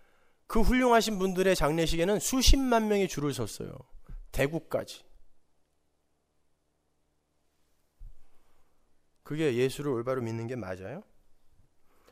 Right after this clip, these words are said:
여러분, 생각해 보세요. 피조물인 우리 인간에게 우리 소유라는 게 있을 수 있습니까? 우선 내가 피조물이라는 자각이 있으면 내 몸이 내 게 아니에요.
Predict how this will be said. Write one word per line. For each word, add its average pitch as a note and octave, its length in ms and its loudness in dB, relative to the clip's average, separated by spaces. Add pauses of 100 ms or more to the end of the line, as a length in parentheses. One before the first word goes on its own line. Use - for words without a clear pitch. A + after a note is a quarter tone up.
(340)
여러분, D3 480 -2 (160)
생각해 G#3+ 460 -2
보세요. A2+ 280 -6
피조물인 A#3 720 -2
우리 C3+ 220 -6
인간에게 C3+ 760 -4 (760)
우리 E3+ 280 -8
소유라는 B3 760 -2
게 D#3+ 100 -8
있을 A2 240 -10
수 - 140 -14
있습니까? G#2 480 -14 (1200)
우선 D#3 680 0 (180)
내가 F#3+ 500 2
피조물이라는 A3+ 840 0
자각이 C3+ 400 -4
있으면 D#3 380 -6
내 D#3 180 2
몸이 D#3 400 0
내 A#2 180 -2
게 - 120 -8
아니에요. F#2 340 -16